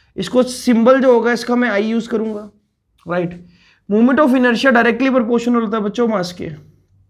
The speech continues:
जितना ज़्यादा बॉडी का मास होगा उतना ज़्यादा उसका moment of inertia होगा। आप ऐसा बोल सकते हो, inertia directly related to mass होता है।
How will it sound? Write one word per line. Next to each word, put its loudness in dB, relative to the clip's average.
जितना 2
ज़्यादा 4
बॉडी 4
का -2
मास -4
होगा -6
उतना -4
ज़्यादा -2
उसका -4
moment -2
of 0
inertia -4
होगा। -4
आप -4
ऐसा -4
बोल -2
सकते -6
हो, 0
inertia 2
directly 0
related -4
to -8
mass -6
होता -16
है। -18